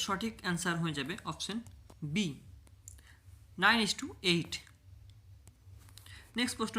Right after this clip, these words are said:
নাইনটি ফাইভ, অ্যানি বেসান্ত কোন স্থানে হোম রুল লিগ প্রতিষ্ঠা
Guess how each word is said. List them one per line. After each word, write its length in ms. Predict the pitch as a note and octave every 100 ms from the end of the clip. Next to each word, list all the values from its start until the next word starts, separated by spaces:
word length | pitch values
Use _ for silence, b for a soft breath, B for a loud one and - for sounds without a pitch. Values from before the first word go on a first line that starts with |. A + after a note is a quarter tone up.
| G3+
নাইনটি 220 | F3+ F3+ F3+
ফাইভ, 220 | G3 E3 - - B B B
অ্যানি 200 | G3 A#3+
বেসান্ত 280 | A#3 B3 A#3 -
কোন 120 | G#3 A3+
স্থানে 260 | - A3+ A3 F3
হোম 140 | G3 G3+
রুল 120 | A3 F3+
লিগ 100 | G3+ -
প্রতিষ্ঠা 400 | F3 F#3+ F3+ A3